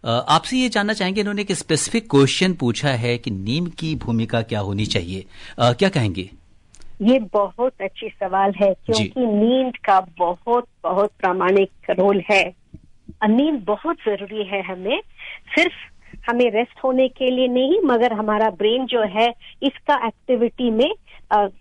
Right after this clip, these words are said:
Speaker 2: अ, ये क्या बोलते हैं, energize करने के लिए।
Speaker 1: जी।
Speaker 2: तो, अ, हम usually छह से आठ घंटे का नींद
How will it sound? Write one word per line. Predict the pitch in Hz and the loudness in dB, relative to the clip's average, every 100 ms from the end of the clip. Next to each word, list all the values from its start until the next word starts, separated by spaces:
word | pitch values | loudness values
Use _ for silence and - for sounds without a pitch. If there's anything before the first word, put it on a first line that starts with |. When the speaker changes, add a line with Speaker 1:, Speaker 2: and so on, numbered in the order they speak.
| - - | -16 -4
Speaker 2:
अ, | 185 190 - 403 - _ - 370 202 _ _ | -2 0 2 2 2 _ -10 -6 -6 _ _
ये | 226 214 - - | -6 -6 -6 -20
क्या | - - 240 | -16 -4 -2
बोलते | 202 208 214 | -2 -6 -4
हैं, | 208 214 | -2 0
energize | 226 247 254 233 - | 2 2 0 -2 -4
करने | 208 185 190 | -8 -6 -8
के | 180 208 | -8 -8
लिए। | 196 190 | -6 -4
Speaker 1:
जी। | - 82 - - - - | -4 -6 -12 -20 -6 0
Speaker 2:
तो, | 269 247 - - - | 0 -2 -12 -16 -6
अ, | 220 - | -4 -2
हम | 247 262 | -2 -2
usually | - 247 247 285 269 269 - | -4 -2 -2 0 -2 -2 0
छह | 254 254 | 2 2
से | - 254 | 2 -2
आठ | - 226 226 - - - - | 2 0 0 -8 -20 -20 -4
घंटे | 220 214 - 247 | 0 0 2 2
का | 240 208 | 2 0
नींद | 214 254 262 | 2 2 2